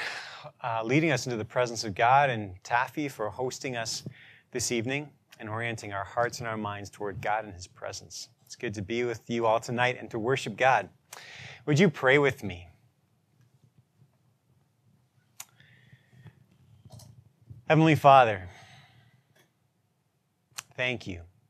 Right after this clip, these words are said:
Thank you for your unfailing love and goodness. Thank you for teaching us to listen to you. Thank you for teaching us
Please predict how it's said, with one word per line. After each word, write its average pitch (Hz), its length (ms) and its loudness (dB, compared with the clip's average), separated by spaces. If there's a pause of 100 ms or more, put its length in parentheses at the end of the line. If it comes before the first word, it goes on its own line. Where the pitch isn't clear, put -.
(100)
Thank 131 240 -2
you 143 60 0
for - 120 -6
your 131 160 2
unfailing 135 680 -4
love 117 500 0
and 110 340 -12
goodness. 95 640 -10 (1700)
Thank 156 280 4
you 175 120 2
for 127 160 -2
teaching 160 400 0
us 147 320 -4
to - 100 -12
listen 113 400 -4
to - 160 -16
you. 87 200 -18 (1160)
Thank 120 220 -2
you 127 60 -4
for 127 100 -4
teaching 151 420 -2
us 120 380 -6